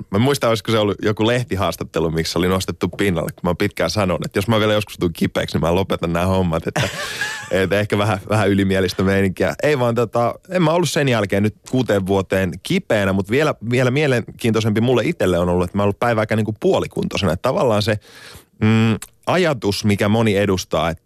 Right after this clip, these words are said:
että ihmiset hiffaa, että vaikka sä käyt treenaamassa, niin syö enemmän proteiinia, ö, korjaa se lihasvaurio sieltä ja näin poispäin. Niin sama ajatus vaikkapa immuunijärjestelmän toiminnan suhteen. Et esimerkiksi nuo sienet, mitä mä heitin sinne sun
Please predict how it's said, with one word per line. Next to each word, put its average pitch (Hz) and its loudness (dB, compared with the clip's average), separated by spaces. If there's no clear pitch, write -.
että - -6
ihmiset 110 2
hiffaa, 101 0
että 82 -6
vaikka 87 -2
sä 95 0
käyt 98 -2
treenaamassa, 90 0
niin 85 2
syö 110 2
enemmän 95 2
proteiinia, - -2
ö, 85 2
korjaa 113 2
se 95 -2
lihasvaurio 85 0
sieltä 78 0
ja 87 2
näin 92 2
poispäin. - -4
Niin 107 0
sama 156 2
ajatus 117 -2
vaikkapa 123 -4
immuunijärjestelmän 85 2
toiminnan 82 0
suhteen. 80 -2
Et 92 -4
esimerkiksi 120 0
nuo 123 2
sienet, 120 0
mitä 98 0
mä 104 2
heitin 95 2
sinne 95 0
sun 107 0